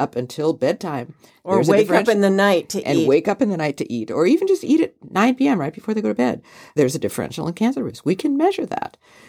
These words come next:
Speaker 1: Eating at night and eating your dinner late is probably not a great idea. But back to this, uh, suggested fasting schedule. So I will suggest that once or twice a month, a twenty-four hour fast,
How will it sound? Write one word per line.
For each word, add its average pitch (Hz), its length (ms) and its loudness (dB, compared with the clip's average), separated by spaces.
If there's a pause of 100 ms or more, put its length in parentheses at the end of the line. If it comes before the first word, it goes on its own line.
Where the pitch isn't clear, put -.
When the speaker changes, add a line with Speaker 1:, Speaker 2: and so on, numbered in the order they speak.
(240)
Speaker 1:
Eating 392 260 2
at - 80 -4
night 160 480 2 (320)
and 135 200 -2
eating 190 340 -2
your 147 140 0
dinner 151 340 2
late 135 440 0 (260)
is 180 500 0
probably 381 500 0
not 311 200 2
a 277 40 -2
great 233 240 -2
idea. - 500 -6 (920)
But 190 120 0
back 233 200 2
to 254 60 4
this, 170 300 0
uh, 120 80 -4
suggested 139 580 0
fasting 135 400 -2
schedule. 110 340 -4
So - 160 -2
I 175 120 2
will 247 120 2
suggest 147 420 0
that - 260 0
once 135 220 -6
or 131 40 -10
twice 139 160 -4
a 131 40 -8
month, 131 180 -2
a - 60 -4
twenty-four 127 380 -2
hour 117 180 2
fast, 123 460 0